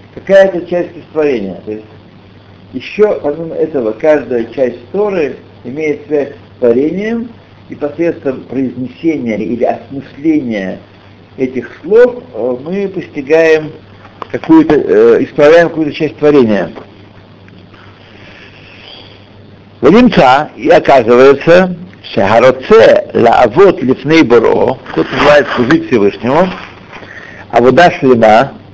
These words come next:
совершенным служением, царих шиясок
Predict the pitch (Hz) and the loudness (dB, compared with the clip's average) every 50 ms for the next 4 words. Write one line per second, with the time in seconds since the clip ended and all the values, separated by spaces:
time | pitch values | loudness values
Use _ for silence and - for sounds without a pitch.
0 | - - - - - - - - - - - - - - 131 139 139 - - - | -20 -20 -20 -20 -20 -20 -20 -20 -20 -20 -20 -18 -6 0 2 2 2 2 2 2
1 | 185 180 165 151 147 135 120 - 123 123 107 101 104 95 92 101 120 147 180 196 | 2 2 2 0 -4 -6 -6 -4 -2 -2 0 2 0 0 2 2 2 2 2 0
2 | 202 - - - - - - - - - - - - - - - - - - - | -4 -8 -14 -20 -20 -20 -20 -20 -20 -20 -20 -20 -20 -20 -20 -20 -20 -20 -20 -20
3 | - - 143 135 147 190 254 277 - - - - 165 175 175 175 165 147 143 139 | -2 2 2 4 6 6 4 4 2 -2 -6 0 4 4 6 6 6 6 6 4
4 | 135 110 - - - 214 247 247 202 | 2 0 -4 0 4 4 4 4 2